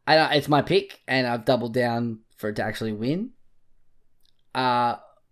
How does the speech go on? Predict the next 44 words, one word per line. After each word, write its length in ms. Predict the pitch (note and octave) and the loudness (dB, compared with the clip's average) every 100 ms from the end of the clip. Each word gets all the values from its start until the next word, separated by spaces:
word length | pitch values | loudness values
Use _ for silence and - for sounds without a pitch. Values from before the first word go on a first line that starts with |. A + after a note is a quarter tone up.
| _ _ _ - | _ _ _ -14
Fall 300 | - D#3 G3+ | 0 4 6
Guys 260 | G#3 G3+ | 6 6
could 220 | F#3+ F3+ F3 | 4 -2 2
take 200 | F3+ A3+ | 0 0
it, 120 | B3+ | -2
but 120 | F3+ | -2
then 120 | D#3+ | 0
I 80 | D3+ | 0
was, 120 | C#3+ | 0
like, 140 | C3+ B2+ | -2 -4
looking 260 | C#3 D3 | -4 -4
at 80 | C3+ | -6
the 80 | A#2+ | -8
category-wise, 960 | - - B2 C#3 D3 D#3+ D#3+ F3 G#3+ | -10 -2 0 0 -2 -2 0 2 2
I 80 | G#3+ | 2
was 120 | C#3+ | 0
like, 280 | B2+ B2+ - _ - - - _ - _ _ _ _ _ _ _ - | 0 -4 -6 _ -20 -20 -20 _ -20 _ _ _ _ _ _ _ -14
"No, 280 | D3+ D#3 | -6 0
Animal 960 | D3 D3 D3+ D#3 - - D#3 D#3+ D#3 D3+ | 2 4 6 4 4 -2 4 4 4 2
Crossing." 420 | C#3 A#2 A#2 G2+ | 2 2 0 -6
I 140 | A#2 | -4
go, 180 | B2+ D3+ | -2 -2
I'm 140 | C3+ C#3+ | 0 0
gonna 240 | D3+ D#3 | 0 0
stick 220 | C#3 D#3 | -2 -10
to 80 | D3 | -6
my 80 | D3+ | -4
guns 220 | C3+ C3+ | -2 -2
with 80 | B2+ | -2
Animal 200 | A2+ B2 | -4 -6
Crossing 260 | A#2+ A2 A#2 | -6 -8 -6
'cause 100 | A2+ | -8
I 40 | |
think 240 | G#2+ C3 A#2 | -6 -6 -6
it's, 340 | B2+ - - _ _ _ _ - _ - | -10 -10 -16 _ _ _ _ -20 _ -6
it 140 | C3+ | -2
is, 180 | C#3 C3+ | 0 2
like, 180 | C#3+ C3 | 2 2
the 100 | C3+ | 0
epitome 320 | C3 C3+ C3 | 2 2 2
of 80 | A#2 | 0
a 60 | A2 | -4
good 220 | A2+ A2 | -6 -8
family 520 | - A2+ A2 A2 G#2+ | -6 -6 -6 -10 -12